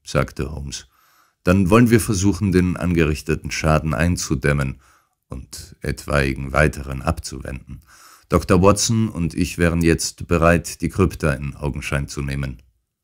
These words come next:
Collingwoods Miene strahlte wieder ein wenig Optimismus aus. »Sehr wohl«, sagte er, »ich werde Ihnen den Kellerabgang zeigen. Sie werden aber verstehen,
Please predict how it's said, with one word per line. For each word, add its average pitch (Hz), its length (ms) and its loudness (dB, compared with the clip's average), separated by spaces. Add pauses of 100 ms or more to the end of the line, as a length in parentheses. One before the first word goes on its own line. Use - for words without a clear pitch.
(1080)
Collingwoods - 640 -6
Miene 76 480 -2
strahlte 82 680 -4
wieder 69 320 -8
ein 67 160 -12
wenig 71 380 -8
Optimismus - 800 -4
aus. - 420 -16 (840)
»Sehr - 420 -8
wohl«, - 260 -12 (460)
sagte - 380 -8
er, 69 280 -10 (500)
»ich - 180 -12
werde 67 240 -4
Ihnen 71 400 -6
den - 240 -12
Kellerabgang - 800 -8
zeigen. - 480 -10 (320)
Sie - 120 -14
werden 80 260 2
aber 76 200 0
verstehen, 73 680 -6